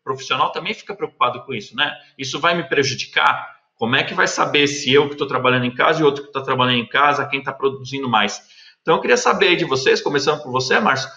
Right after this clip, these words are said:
como é que vocês estão vendo essa questão da, da medição da produtividade? É uma preocupação, é, corporativa, uma preocupação geral, até por vocês serem empresas públicas, acho que pra falar pro, pro grupo, isso já tá previsto em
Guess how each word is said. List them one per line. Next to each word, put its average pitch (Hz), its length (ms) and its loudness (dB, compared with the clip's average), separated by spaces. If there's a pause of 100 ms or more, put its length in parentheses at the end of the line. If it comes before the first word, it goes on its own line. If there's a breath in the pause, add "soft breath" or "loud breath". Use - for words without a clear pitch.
(280 loud breath)
como 196 220 6
é 233 80 2
que - 60 -2
vocês - 160 -2
estão 220 240 4
vendo 175 220 2
essa 175 180 2
questão 160 520 0
da, 160 120 2
da 156 160 2
medição 160 600 0
da 156 100 2
produtividade? 151 1600 2
É 131 80 0
uma 151 180 -2
preocupação, 123 880 -4 (600 soft breath)
é, 107 440 0
corporativa, 135 760 0
uma 123 100 -2
preocupação 117 540 -4
geral, 139 560 4
até 165 400 2
por 165 160 -6
vocês 143 300 -6
serem 131 340 -6
empresas 117 440 -4
públicas, 143 460 -8
acho 123 200 0
que - 40 -18
pra 120 80 0
falar 117 280 2
pro, 110 280 -2
pro 110 220 -16
grupo, 139 340 -2 (300 loud breath)
isso 131 200 -2
já 123 160 2
tá 131 120 2
previsto 107 440 -2
em - 80 -20